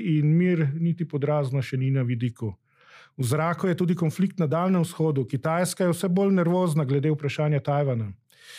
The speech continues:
Em, Evropa se medtem sooča z valovi beguncev, položaj pa izkoriščajo tudi neželeni ekonomski migranti.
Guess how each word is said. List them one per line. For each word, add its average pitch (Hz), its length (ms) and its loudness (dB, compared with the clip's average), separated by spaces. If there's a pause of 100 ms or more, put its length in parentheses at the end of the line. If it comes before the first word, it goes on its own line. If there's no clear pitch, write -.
(340)
Em, 120 540 2
Evropa 120 340 0
se 147 140 -2
medtem 147 340 2
sooča 151 420 0
z 120 80 -2
valovi 139 760 2
beguncev, 160 680 0
položaj 165 400 2
pa 180 100 -2
izkoriščajo 170 640 0
tudi 156 480 2
neželeni 151 640 2
ekonomski 156 480 0
migranti. 113 640 -2